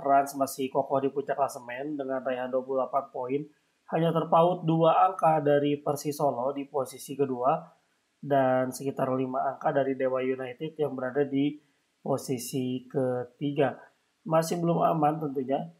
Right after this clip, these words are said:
untuk posisi empat besar ini. Masih banyak kemungkinan terjadi. Ada sebelas pertandingan lagi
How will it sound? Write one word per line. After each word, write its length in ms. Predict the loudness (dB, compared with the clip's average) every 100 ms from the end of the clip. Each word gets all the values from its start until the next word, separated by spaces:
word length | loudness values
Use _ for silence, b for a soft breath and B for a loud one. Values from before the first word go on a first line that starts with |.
| _ _ _ _
untuk 400 | -2 0 -2 -2
posisi 560 | -2 -4 -6 0 2 2
empat 320 | 2 0 0
besar 320 | -2 0 -2
ini. 240 | -4 -6 -8 _ _ _ _ _ -4
Masih 240 | -2 0
banyak 320 | 0 2 0
kemungkinan 400 | -2 -2 0 0 -4
terjadi. 480 | -6 -6 -4 2 2
Ada 160 | 4 2
sebelas 480 | 0 0 0 0
pertandingan 560 | -6 -2 0 0 2 2
lagi 400 | 0 0 -4 -6